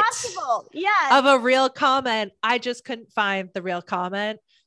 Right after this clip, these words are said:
Speaker 2: but I know it was something along these lines. So I don't wanna call it real, but yes, it is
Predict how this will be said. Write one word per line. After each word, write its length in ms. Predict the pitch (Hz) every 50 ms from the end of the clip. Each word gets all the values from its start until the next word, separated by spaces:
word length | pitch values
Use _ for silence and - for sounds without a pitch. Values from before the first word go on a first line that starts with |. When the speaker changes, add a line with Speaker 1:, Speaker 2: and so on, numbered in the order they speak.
| _ _
Speaker 2:
but 140 | - 233 220
I 160 | 220 208 214
know 280 | 208 208 214 214 220 226
it 100 | - -
was 160 | 214 214 214
something 320 | - 240 226 220 233 202
along 340 | 190 185 185 180 180 190 202
these 180 | 208 214 214 214
lines. 240 | 233 226 220 220 220
So 60 | 226 254
I 20 |
don't 200 | - 330 381 392
wanna 160 | 320 359 359 -
call 280 | - - 233 240 262
it 100 | 294 - 240
real, 200 | 285 311 330 330
but 120 | - 285
yes, 300 | 254 277 247 185 - - - -
it 80 | - 240
is 160 | 302 330 -